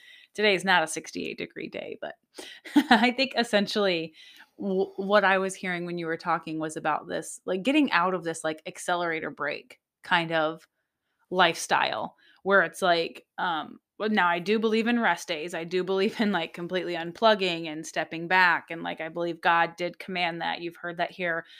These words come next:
on the podcast multiple times about honoring the Sabbath and, and the importance of that and resting. But, like,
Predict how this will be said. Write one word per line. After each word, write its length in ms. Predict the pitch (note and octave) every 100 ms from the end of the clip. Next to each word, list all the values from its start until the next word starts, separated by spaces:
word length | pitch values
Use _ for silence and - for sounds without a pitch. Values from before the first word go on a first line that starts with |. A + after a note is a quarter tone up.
| - -
on 140 | G3
the 60 | F#3+
podcast 560 | F#3 F3 F3+ F3+ F3 G3
multiple 420 | E3 E3+ - F3
times 560 | - F#3 F3 D#3+ E3
about 240 | E3 D#3+ D#3+
honoring 400 | F3+ F3+ F3+ E3+
the 80 | E3
Sabbath 480 | - E3 E3 E3 F3
and, 200 | D#3 D#3 - - -
and 160 | G3 F#3+
the 60 |
importance 500 | F3 F3 A3+ B3 A#3
of 120 | F#3
that 320 | E3 D#3 D#3 - _ _ _ _ _ _ -
and 200 | G3+ G3+
resting. 640 | F3+ F3 - G3+ F3 E3 C#3+ E3+
But, 400 | A3+ G3+ F3 - _ _ _ _ -
like, 340 | G3+ F#3